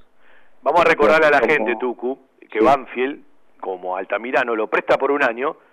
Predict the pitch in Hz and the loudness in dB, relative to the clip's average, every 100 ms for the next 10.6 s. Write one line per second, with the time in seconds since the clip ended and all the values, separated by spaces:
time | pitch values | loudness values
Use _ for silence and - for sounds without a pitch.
0 | _ _ _ - 113 120 - 165 170 156 | _ _ _ -6 -2 -2 -4 -8 -2 -2
1 | 139 175 151 156 170 214 - 110 110 117 | 2 2 2 0 2 0 -4 -10 -8 -2
2 | 120 139 180 151 139 135 139 190 180 - | 0 2 2 2 0 2 0 2 2 0
3 | 156 160 151 104 92 _ - 139 - 139 | -2 0 0 -2 -14 _ -8 -4 -2 0
4 | 156 147 180 170 143 175 - _ _ _ | 2 2 2 0 2 0 -2 _ _ _
5 | 120 120 - 170 151 127 170 151 - 110 | -4 -4 0 2 2 4 2 2 0 -6
6 | 113 123 135 196 170 151 170 160 147 165 | -2 0 2 2 2 2 2 4 4 4
7 | 208 160 131 123 - - - 233 220 202 | 2 2 0 -2 -2 -14 -8 -6 -4 -4
8 | 180 156 170 156 131 127 143 175 175 - | -6 -6 -2 2 4 4 4 2 0 0
9 | 147 160 165 143 135 117 147 156 151 151 | 2 2 2 0 0 0 0 0 2 4
10 | 143 - 117 120 101 | 4 0 -2 -6 -8